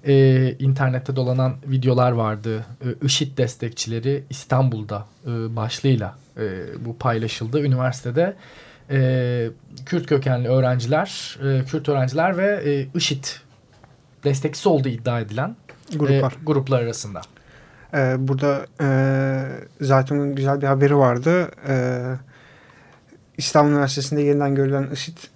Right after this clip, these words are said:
Speaker 2: e, tepki gösterdi. "Devamsızlık olduğu için geliyoruz." diye. <laughs> Zaytun'un güzel bir haberi oldu bu hafta.
Speaker 1: İyiymiş. E, Supi Necat Ağırnaslı, e, Boğaziçi Üniversitesi Sosyoloji,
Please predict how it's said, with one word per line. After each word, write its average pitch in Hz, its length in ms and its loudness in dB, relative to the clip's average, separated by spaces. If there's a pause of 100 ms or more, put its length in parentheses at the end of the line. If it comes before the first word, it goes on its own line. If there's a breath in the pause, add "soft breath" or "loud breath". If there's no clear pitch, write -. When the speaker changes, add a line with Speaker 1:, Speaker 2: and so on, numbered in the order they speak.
Speaker 2:
e, 131 760 0 (100)
tepki 143 280 -2
gösterdi. 139 600 -2
"Devamsızlık 139 720 4
olduğu 139 160 0
için 131 220 -4
geliyoruz." 123 420 -2
diye. 147 200 0 (280)
<laughs> 175 320 -2
Zaytun'un 143 520 6
güzel 139 260 4
bir 147 40 2
haberi 135 280 2
oldu 127 320 -2
bu 123 40 -4
hafta. 123 340 -6 (140)
Speaker 1:
İyiymiş. 127 500 -4 (960 loud breath)
E, 123 460 -2
Supi 180 420 -4
Necat 165 320 -2
Ağırnaslı, 147 640 2 (580 soft breath)
e, 131 40 0 (760)
Boğaziçi 139 380 4
Üniversitesi 120 680 -2
Sosyoloji, 127 720 -6